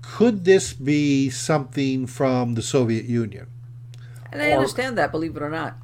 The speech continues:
Speaker 2: I
Speaker 1: Yeah, oh,
Speaker 2: tru-,
Speaker 1: yeah.
Speaker 2: truly
Speaker 1: Yeah.
Speaker 2: understand. They had good reason to be concerned.
Speaker 1: Yes. Well, and then the other thing, which a lot of people don't realize, again, this is at the, you know,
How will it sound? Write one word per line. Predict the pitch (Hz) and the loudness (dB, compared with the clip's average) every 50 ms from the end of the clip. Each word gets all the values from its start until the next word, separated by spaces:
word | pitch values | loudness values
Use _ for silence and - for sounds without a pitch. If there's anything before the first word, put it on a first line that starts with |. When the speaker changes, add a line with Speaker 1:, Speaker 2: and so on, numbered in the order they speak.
| - - - | -16 -8 0
Speaker 2:
I | - | 2
Speaker 1:
Yeah, | 160 214 | 4 6
oh, | 254 285 302 | 6 6 6
Speaker 2:
tru-, | 294 | 4
Speaker 1:
yeah. | 277 277 262 - | 4 2 2 0
Speaker 2:
truly | - 214 208 202 202 190 | -2 -4 -4 -2 0 0
Speaker 1:
Yeah. | |
Speaker 2:
understand. | 196 185 180 165 - - 190 190 175 160 | 0 0 -2 -8 -10 -8 -6 -6 -2 0
They | 170 180 | 0 0
had | 180 180 170 156 | 0 -2 -2 -2
good | 180 190 190 185 170 | -2 -2 -2 -2 -4
reason | 170 185 185 170 170 151 139 | -6 -8 -8 -8 -8 -10 -10
to | 120 131 | -10 -12
be | 123 147 | -12 -12
concerned. | - 156 143 135 - - 143 123 113 - - - - - - | -12 -12 -12 -12 -10 -10 -10 -10 -10 -12 -14 -16 -16 -12 -2
Speaker 1:
Yes. | 123 151 147 - - - - - - - - - - - | 0 2 2 2 -2 -6 -8 -8 -10 -14 -16 -16 -12 -4
Well, | 131 147 147 143 - | 0 0 0 2 2
and | 170 160 151 156 | 0 0 2 2
then | 156 143 | 0 2
the | 131 127 123 | 2 2 4
other | 254 - 240 349 370 | 4 4 2 2 0
thing, | 370 - 302 190 151 143 139 143 | 0 0 0 2 2 2 0 2
which | 131 143 135 - | 2 2 2 2
a | 147 135 | 2 2
lot | 127 127 135 131 | 4 2 2 2
of | 120 | 0
people | 156 143 135 143 | -4 -2 -2 0
don't | 123 120 117 110 - | 0 2 0 0 0
realize, | 123 180 254 262 240 208 165 139 135 120 127 | 0 0 2 2 2 2 2 0 0 0 -2
again, | 127 190 262 254 185 | 0 0 0 0 2
this | 123 160 170 - | 0 0 -2 -2
is | 175 139 | -2 0
at | 135 135 127 | 0 -2 -2
the, | - 127 | -2 -4
you | 127 123 123 131 135 131 131 | -4 -4 -6 -6 -4 -2 -2
know, | 120 113 107 104 | 0 0 -2 -4